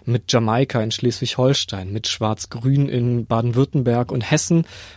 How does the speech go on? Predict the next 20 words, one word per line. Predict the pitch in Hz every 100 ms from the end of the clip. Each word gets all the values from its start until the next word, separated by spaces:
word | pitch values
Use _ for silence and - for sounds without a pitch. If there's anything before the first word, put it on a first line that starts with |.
| -
Und | 139 135 139 131
so | 127 131
eine | 127
ähnliche | 123 151 160
Situation | 151 151 131 - 127 131
werden | 113 120
wir | 117
jetzt | 104 113 - -
höchstwahrscheinlich | - 123 - - 135 - 104 101 120 147 151 -
in | 127
Ostdeutschland | - - 139 123 - 123 117
wieder | 175 180
erleben, | 117 110 110 113
dass | 110
da | - 117 117
neue | 127 113 127 143
Bündnisse | 127 147 196 160 - 156
geschmiedet | 147 - - 156 156
werden | 139 139 139
müssen, | 147 - 165